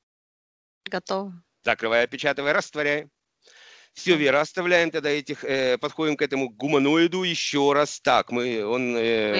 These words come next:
Speaker 1: его отправили уже.
Speaker 2: мы его отправили, все, остался у нас демоняк вот этот второй, двенадцатигерцовый, да? Двенадцатигерцовый, ты, ты готов
Speaker 1: Десяти,
Speaker 2: уходить?
Speaker 1: десятигерцовый.
Speaker 2: А, десятигерцовый. Ты готов уходить?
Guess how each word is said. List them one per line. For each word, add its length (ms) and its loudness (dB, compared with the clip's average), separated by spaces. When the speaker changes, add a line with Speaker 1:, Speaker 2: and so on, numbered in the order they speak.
Speaker 1:
его 180 4
отправили 640 2
уже. 160 -8
Speaker 2:
мы 80 0
его 160 4
отправили, 520 2
все, 260 -2
остался 440 0
у 20 -2
нас 200 2
демоняк 480 0
вот 140 0
этот 220 -2
второй, 400 -2
двенадцатигерцовый, 1000 0
да? 140 2
Двенадцатигерцовый, 840 -2
ты, 160 -12
ты 80 -4
готов 220 2
Speaker 1:
Десяти, 60 2
Speaker 2:
уходить? 340 0
Speaker 1:
десятигерцовый. 1000 -10
Speaker 2:
А, 40 -4
десятигерцовый. 720 -6
Ты 160 -4
готов 260 2
уходить? 400 -4